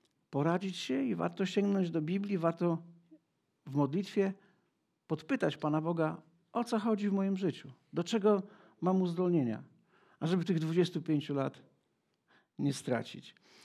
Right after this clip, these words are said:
Więc, y, jak w dzisiejszych czasach, w czasach, kiedy tak naprawdę dookoła roi się, a,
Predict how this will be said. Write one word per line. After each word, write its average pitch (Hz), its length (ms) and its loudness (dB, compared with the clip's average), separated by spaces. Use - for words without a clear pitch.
Więc, 180 380 6
y, 180 480 6
jak 214 260 6
w 208 60 2
dzisiejszych 202 540 0
czasach, 117 440 -6
w - 60 -20
czasach, 156 380 -8
kiedy 143 460 2
tak - 180 -12
naprawdę 147 600 -2
dookoła 185 800 -2
roi 185 440 2
się, 151 280 0
a, 147 260 -4